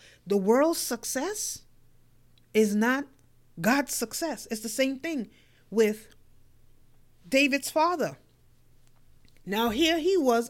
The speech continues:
allowing these people to dictate his life, that it interfered with his marriage. It, well, it started interfering with his mind, his life, his marriage.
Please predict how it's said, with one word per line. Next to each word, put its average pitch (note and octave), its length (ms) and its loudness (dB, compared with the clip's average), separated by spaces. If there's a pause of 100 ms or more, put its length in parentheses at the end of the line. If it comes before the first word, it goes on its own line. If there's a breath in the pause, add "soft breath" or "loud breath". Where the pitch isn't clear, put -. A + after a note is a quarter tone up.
allowing A#3 680 2
these F4+ 340 -4
people B3 460 -4 (300 soft breath)
to A#3 120 -4
dictate A3+ 500 0
his E4 240 -2
life, G3 280 -2
that F#3+ 140 -6
it - 60 -14
interfered A3 640 -2
with G3+ 220 -4 (460 soft breath)
his F#3 180 -4
marriage. A3 680 2 (800)
It, G#3+ 200 -2
well, G3+ 140 4
it F#3+ 100 -2
started B3 260 2
interfering G#3+ 400 0
with G#3+ 120 -2
his F3+ 160 -2
mind, G3+ 360 0
his G3+ 160 -2
life, G3 480 -2
his F#3+ 200 -6
marriage. F#3+ 580 -2